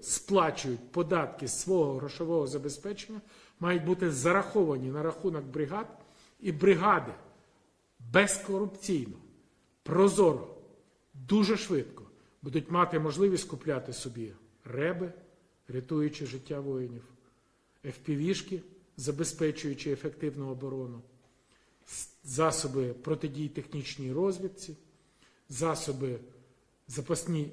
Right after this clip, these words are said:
частини і все, що необхідно бригаді для виконання поставлених завдань. Навіть це питання, за яке стояли абсолютно всі,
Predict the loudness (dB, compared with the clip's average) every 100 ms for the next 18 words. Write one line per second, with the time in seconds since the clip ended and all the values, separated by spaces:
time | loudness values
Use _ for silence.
0 | -8 -6 -4 0 2 2 0 -8 -14 -20
1 | -20 _ -12 -6 2 2 2 0 0 0
2 | -2 -4 -4 -2 -2 -2 -2 -4 -2 0
3 | -2 -4 -6 -6 -8 -10 -16 -20 _ _
4 | -8 -6 -4 -4 -6 -8 -8 -10 -12 -16
5 | -20 _ _ _ _ _ _ _ -8 -6
6 | -6 -8 -6 -6 -8 -12 -10 -10 -12 -20
7 | _ _ _ _ _ -4 -4 -2 -4 -4
8 | -8 -10 -4 0 0 -2 -8 -8 -4 0
9 | 0 -2 -6 -6 -8 -8